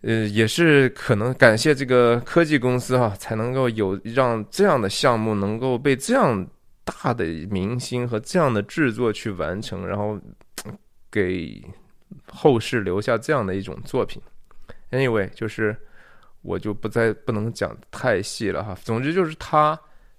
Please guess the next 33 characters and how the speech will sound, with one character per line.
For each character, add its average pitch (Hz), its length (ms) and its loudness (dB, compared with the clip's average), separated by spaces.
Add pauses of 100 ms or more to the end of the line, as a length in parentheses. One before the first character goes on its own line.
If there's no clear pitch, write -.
(1500)
Phil 139 280 6
还 104 200 2
是 135 120 -2
继 143 180 -2
续 127 140 -2
霸 127 260 6
凌 80 180 -2
他， 95 160 -4
就 110 120 -6
是， 131 160 -8 (160)
哈， 101 220 0
你， 98 240 -6
你 104 300 -6
去 123 200 -4
找 101 200 0
那 117 120 -2
个 156 100 0
烂， 120 280 0
破 151 220 4 (220)
烂 120 240 2
女 90 80 -6
人 76 260 -10
去 - 160 -4
了， 80 160 -4
是 101 120 -6
吧？ 76 160 -4 (1040)
你 101 120 -6
干 120 220 2
嘛 98 180 0
要 107 120 2
这 139 160 -2
样 117 200 2
呢？ 92 140 -6